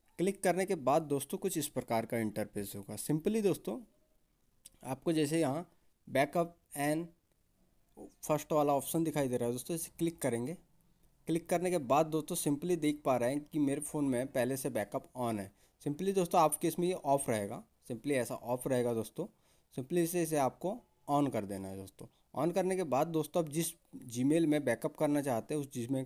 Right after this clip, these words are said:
को सिलेक्ट कर लेंगे। जैसे फर्स्ट वाला Gmail मैं इसे सिलेक्ट कर लूँगा। सिलेक्ट करने के बाद दोस्तों, simply आपको यह आपका बैकअप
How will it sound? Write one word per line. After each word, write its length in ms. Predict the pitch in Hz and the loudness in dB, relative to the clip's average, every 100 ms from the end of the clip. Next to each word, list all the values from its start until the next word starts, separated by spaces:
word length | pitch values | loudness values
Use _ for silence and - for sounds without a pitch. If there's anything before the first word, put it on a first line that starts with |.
| - | -4
को 160 | 147 135 | -6 -6
सिलेक्ट 580 | - - - 123 131 - - | -8 -14 -6 0 0 -2 -4
कर 80 | 120 | -2
लेंगे। 340 | 113 113 190 - - | -2 -4 -6 -12 -12
जैसे 160 | 120 123 | -10 -6
फर्स्ट 360 | - 135 - | -2 -2 0
वाला 160 | 127 123 | 0 0
Gmail 300 | 113 110 117 | 0 -2 -2
मैं 120 | 143 | -2
इसे 160 | 147 - | -4 -6
सिलेक्ट 300 | - 123 - - | -4 -4 -6 -6
कर 60 | 107 | -6
लूँगा। 300 | 101 120 180 _ _ _ _ - | -6 -8 -12 _ _ _ _ -2
सिलेक्ट 260 | 156 156 - | -2 0 -2
करने 180 | 170 | -2
के 100 | 170 139 | -2 0
बाद 220 | 120 147 | 0 2
दोस्तों, 320 | 147 143 180 | 0 -2 -2
simply 380 | - 143 151 175 | -2 -2 0 2
आपको 420 | 156 151 - 185 - _ _ _ _ | 2 0 -6 -6 -6 _ _ _ _
यह 140 | 127 147 | 0 4
आपका 340 | 156 143 160 | 4 2 -2
बैकअप 340 | 135 113 156 | 0 0 -2